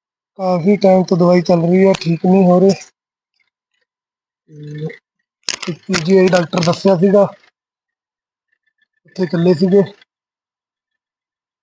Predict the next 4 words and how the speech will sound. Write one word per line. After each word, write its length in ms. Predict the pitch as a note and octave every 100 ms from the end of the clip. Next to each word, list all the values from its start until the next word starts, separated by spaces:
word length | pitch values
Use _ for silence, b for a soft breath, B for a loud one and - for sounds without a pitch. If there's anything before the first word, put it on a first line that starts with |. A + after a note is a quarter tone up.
| _ _ _ _ _ _ _ _ _ _ _ _
ਤੇ 460 | D#3+ D3+ D3 D3 G#3 _ _ _ _ _ _ - - - - - -
ਉਹ 80 | G3+
ਆਪਣੀ 500 | F3 - F3 F#3 G#3+ - - -
ਕਿਸਾਨ 380 | F3+ F3 E3+